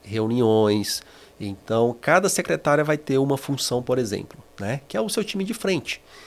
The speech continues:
Então, quando você começar a investir em pessoas, todo mundo vai crescer e a sua hora é a mais nobre. Então, nós como médicos,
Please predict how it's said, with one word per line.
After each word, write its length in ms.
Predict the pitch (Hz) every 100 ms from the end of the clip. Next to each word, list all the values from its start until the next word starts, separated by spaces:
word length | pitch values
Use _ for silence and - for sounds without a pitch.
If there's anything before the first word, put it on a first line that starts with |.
| - - _ _ 113
Então, 280 | 107 143 170
quando 280 | 175 196
você 260 | 180 151 214
começar 360 | 214 202 - 147
a 40 |
investir 480 | 135 120 - 107 -
em 180 | 147 190
pessoas, 1040 | - 135 - - 120 139 185 202 - - - - - - _ - - _ - - _ _
todo 300 | 151 190 190
mundo 260 | 143 143 117
vai 140 | 107
crescer 600 | - 104 - 107 110 165 - - - - -
e 140 | 156 147
a 60 |
sua 340 | - - 226 156
hora 320 | 120 202 175
é 160 | 131
a 60 | 147
mais 240 | 147 233 220
nobre. 440 | 190 180 104 98 - - _ -
Então, 600 | 139 107 - 143 185 107 - - - - - -
nós 300 | 101 120 196
como 260 | - 139 113
médicos, 680 | 107 165 185 - - -